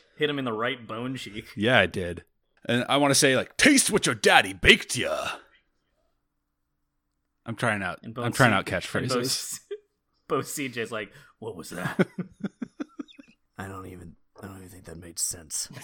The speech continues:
Speaker 2: <laughs> I'm just, I'm just trying it out. You like it,
Speaker 3: And
Speaker 2: right?
Speaker 3: then, <laughs> all right, at the top of this round, jumping through the bursting flames is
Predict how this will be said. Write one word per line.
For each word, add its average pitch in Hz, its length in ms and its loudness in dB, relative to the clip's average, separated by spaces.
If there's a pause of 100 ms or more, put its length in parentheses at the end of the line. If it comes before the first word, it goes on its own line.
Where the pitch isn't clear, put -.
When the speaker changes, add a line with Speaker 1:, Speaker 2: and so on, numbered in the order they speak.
Speaker 2:
<laughs> - 140 -4
I'm 101 160 -4
just, - 300 -6
I'm 113 80 -2
just 139 180 2
trying 123 220 6
it 107 100 4
out. 98 240 2 (180)
You 120 80 -2
like 131 180 -2
it, - 80 -8
Speaker 3:
And 127 80 -4
Speaker 2:
right? 113 100 -2 (800)
Speaker 3:
then, - 60 -8
<laughs> - 80 -10 (160)
all 156 80 -2
right, 131 100 -2
at 156 160 -6
the - 60 -10
top - 380 0
of 214 180 -6
this 196 220 -4
round, 139 520 -6 (400)
jumping 208 600 -4
through 185 520 -10
the 156 140 -12
bursting 151 680 -8
flames 98 680 -12 (680)
is 123 480 -8